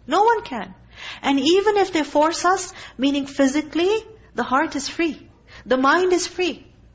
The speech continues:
No one can control our mind, our heart, our faith. And so,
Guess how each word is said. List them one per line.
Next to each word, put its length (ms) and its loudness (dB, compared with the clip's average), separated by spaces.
No 220 4
one 200 4
can 180 2
control 460 2
our 320 2
mind, 380 2
our 280 2
heart, 420 2
our 260 0
faith. 680 -6
And 220 -2
so, 340 2